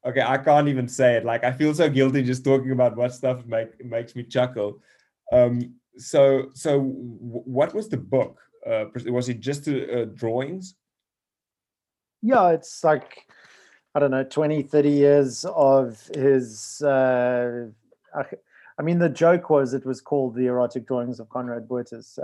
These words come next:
Speaker 2: um, and there's nothing erotic about them. They are, um, uh, you know, like, like any of his work and Anton's work and the stuff that they do on Bitter Comics, it's a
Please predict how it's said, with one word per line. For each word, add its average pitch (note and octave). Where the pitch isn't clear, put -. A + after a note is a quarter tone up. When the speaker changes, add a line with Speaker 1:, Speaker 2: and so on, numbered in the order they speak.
Speaker 2:
um, A#2+
and A#2+
there's A#2
nothing B2
erotic A#2
about A#2+
them. A#2
They A#2
are, A#2
um, A#2+
uh, A2+
you D3
know, C3
like, D#3
like D3+
any D#3+
of D3+
his C3+
work C#3
and B2
Anton's C3
work B2
and B2
the A#2
stuff B2
that A#2+
they A#2+
do A#2+
on A#2
Bitter B2+
Comics, A#2
it's C#3
a C#3+